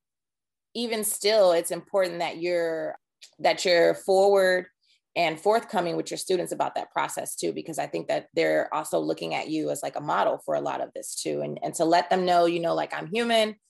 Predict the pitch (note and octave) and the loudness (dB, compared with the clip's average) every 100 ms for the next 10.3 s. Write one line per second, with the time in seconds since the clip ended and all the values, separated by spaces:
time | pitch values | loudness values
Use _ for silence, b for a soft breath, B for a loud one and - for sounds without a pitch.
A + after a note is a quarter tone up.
0 | _ - F#3 F#3 F3+ D#3+ D#3+ - F3+ G#3 | _ 0 2 2 0 0 -2 -4 -6 -4
1 | G3+ G3+ G3 G3+ - _ _ _ _ G3 | -2 -2 -2 -6 -16 _ _ _ _ -2
2 | A3+ - A3+ A3 G#3+ A#3 G#3 A3 G#3+ G3+ | -2 -2 -4 -4 -8 -8 -6 -4 -2 0
3 | G3 F#3 F3+ G#3+ F#3+ F#3 F#3 F#3+ F3+ F3 | 2 2 0 0 -2 -2 -2 -2 -2 -4
4 | - _ - - - G3+ F#3+ F#3+ - C4+ | -10 _ -12 -10 -2 0 0 -4 -6 -6
5 | C4+ D3 D#3+ E3 - E3+ F#3 - G3+ F#3 | -4 -4 -4 -6 -6 -6 -6 -4 -2 -2
6 | F#3 F3 F3 - - F3+ F3 F#3 F3 - | 0 0 0 -4 -4 -4 -4 -4 -4 -4
7 | E3 D3 - E3 D3 E3 E3 - G3+ F3+ | -6 -6 -8 -6 -4 -6 -6 -8 -6 -4
8 | D#3+ E3+ D#3 - E3 E3+ E3 D#3+ D#3+ D#3 | -2 -2 -2 -2 -2 -2 -2 0 0 -2
9 | D#3 D#3 D3+ D3+ D3+ D3 D3 D3 C#3+ D3 | -6 -6 -2 -2 0 -2 -2 -6 -6 -4
10 | D3 C#3+ | -4 -6